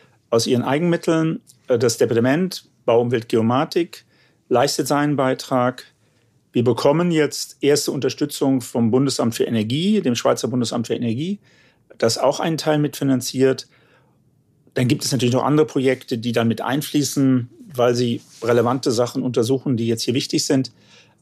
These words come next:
Aber natürlich wären wir sehr offen, äh, für weitere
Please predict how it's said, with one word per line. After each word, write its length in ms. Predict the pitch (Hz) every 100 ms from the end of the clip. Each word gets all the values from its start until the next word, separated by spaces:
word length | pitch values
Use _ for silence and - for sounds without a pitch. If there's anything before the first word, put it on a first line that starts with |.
| _
Aber 140 | 123 139
natürlich 500 | 123 - 170 190 -
wären 200 | 127 120
wir 160 | 117
sehr 320 | 101 117 131
offen, 440 | - 120 - 120 117 _ _ _ _ -
äh, 180 | 117 -
für 540 | - - 131 131 123 - _ -
weitere 880 | 131 117 110 135 156 156 127 117